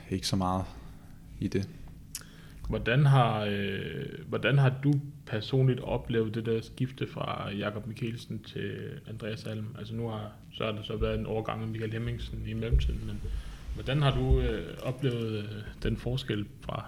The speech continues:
Speaker 2: Mikkelsen til Alm?
Speaker 1: Jamen, hvad, man oplever jo bare, at, øh, det er forskellige træner,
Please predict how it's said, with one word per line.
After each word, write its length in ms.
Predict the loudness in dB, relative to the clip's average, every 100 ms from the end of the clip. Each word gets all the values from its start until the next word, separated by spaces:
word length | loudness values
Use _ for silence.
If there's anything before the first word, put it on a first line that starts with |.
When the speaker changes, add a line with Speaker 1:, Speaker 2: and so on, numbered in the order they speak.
| -6
Speaker 2:
Mikkelsen 520 | -6 -2 -4 -4 -8 -6
til 260 | -6 -4 -4
Alm? 180 | -6 -8 -14 -16 -16 -14 -16 -12 -8 -8 -8 -10 -12 -12 -6 0
Speaker 1:
Jamen, 220 | 0 0 -4 -8 -10 -8
hvad, 300 | -2 0 0 2
man 140 | 4 4
oplever 280 | 6 6 6
jo 60 |
bare, 220 | 8 6
at, 180 | 4 6
øh, 280 | 8 8 6
det 60 | 0
er 40 |
forskellige 360 | 2 2 4 4
træner, 300 | 2 0